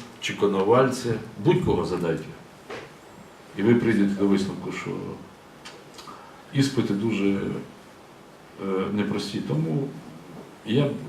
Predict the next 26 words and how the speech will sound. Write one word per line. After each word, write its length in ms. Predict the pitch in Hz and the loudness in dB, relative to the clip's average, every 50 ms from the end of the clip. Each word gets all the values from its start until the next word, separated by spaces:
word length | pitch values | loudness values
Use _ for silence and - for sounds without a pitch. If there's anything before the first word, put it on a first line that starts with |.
| - - - - 104 | -12 -14 -12 -4 -2
знаєте, 300 | 120 127 117 - 101 95 92 92 - - - - | 0 2 2 2 2 0 0 -2 -6 -8 -10 -4
з 60 | - | 0
великим 340 | 151 190 190 175 180 165 151 | 4 4 4 6 6 6 6
оптимізмом 560 | 147 - - - 113 - 85 85 80 80 78 | 6 6 6 4 4 4 2 2 0 0 -2
би 120 | 78 76 - | -2 -2 -2
дивився 560 | 80 90 107 131 151 147 - - 123 123 120 - - - - - - - - - - - - | 2 4 6 8 8 6 6 4 2 0 0 0 -4 -10 -12 -14 -14 -14 -14 -16 -16 -4 -2
на 100 | 107 104 | 0 2
те, 120 | - 120 | 4 2
що 140 | 117 110 110 | 2 4 4
навіть 320 | 110 110 110 104 101 101 | 4 6 6 6 4 2
відбувається, 800 | 101 98 98 101 104 104 101 98 95 90 90 - - 92 90 87 85 87 - - - | 2 4 4 6 6 8 8 8 6 6 2 0 -2 -2 -2 -2 -2 -6 -10 -10 -4
е, 440 | 92 90 90 90 90 90 90 87 87 87 - - - - - - - - - - - - - - - - - - - - - - - - - - - | -2 -2 0 0 0 0 0 -2 -4 -6 -8 -10 -14 -16 -16 -16 -16 -16 -16 -16 -16 -16 -16 -16 -16 -16 -18 -18 -20 -20 -20 -20 -20 -20 -18 -14 -8
за 220 | - - 110 101 - | 0 4 4 4 6
ці 120 | 107 104 | 6 6
останні 420 | 98 98 - 113 104 - 95 92 | 6 6 6 6 6 6 6 4
двадцять 560 | 92 90 101 107 101 - - 101 95 - - - - - - - - - 87 85 82 82 82 82 82 80 80 - 95 | 2 6 6 6 6 6 4 2 2 4 4 4 4 4 2 -2 -4 -4 -4 -2 -2 -2 0 0 -2 -2 -2 -2 2
два 140 | 104 107 107 | 4 6 8
роки 280 | 104 101 104 101 104 | 8 8 6 6 4
в 100 | 101 101 98 | 4 4 4
Україні, 540 | 101 117 131 139 143 143 135 127 120 117 113 - - - - - - - - - - - - - - - 85 85 | 4 4 4 4 4 4 4 6 6 6 4 4 -2 -6 -12 -14 -18 -18 -18 -20 -20 -20 -20 -18 -16 -14 -4 0
бо 80 | 95 | 4
я 120 | 98 107 104 | 4 6 4
думаю, 500 | 98 101 107 104 101 101 101 92 87 87 | 4 4 2 2 4 4 4 4 4 2
що 340 | - - - 98 92 92 90 90 90 - - - - - - - - - - - - - - - - - - - - - | 0 -2 -2 0 0 0 0 0 -4 -6 -10 -14 -18 -18 -20 -18 -18 -18 -18 -20 -20 -20 -20 -20 -20 -20 -20 -20 -16 -14
з 80 | - - | -14 -6
триста 360 | - 131 143 143 - - 120 | 0 4 6 6 6 4 0